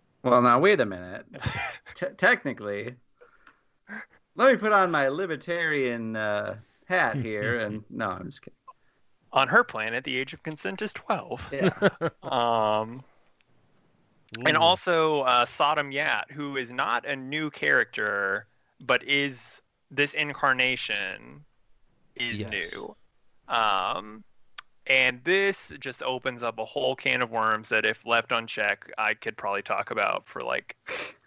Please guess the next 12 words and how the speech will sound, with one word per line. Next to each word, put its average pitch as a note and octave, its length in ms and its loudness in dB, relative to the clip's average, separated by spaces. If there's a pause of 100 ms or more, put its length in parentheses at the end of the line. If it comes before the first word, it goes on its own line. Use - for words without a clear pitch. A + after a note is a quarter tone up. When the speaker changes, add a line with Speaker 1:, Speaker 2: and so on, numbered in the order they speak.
(100)
Speaker 2:
an B2+ 140 -2
hour. F2+ 540 0
Speaker 3:
<laughs> - 360 -14 (420)
Speaker 2:
Uh, C3+ 1160 4
<laughs> - 560 -20
Speaker 3:
Well, C3 160 4
f-, C3+ 140 -4 (120)
f-, C#3+ 100 -4
Speaker 2:
which C#3+ 120 0
Speaker 3:
for F3+ 100 8
Speaker 2:
I F#3+ 40 6
Speaker 3:
those, F#3+ 300 6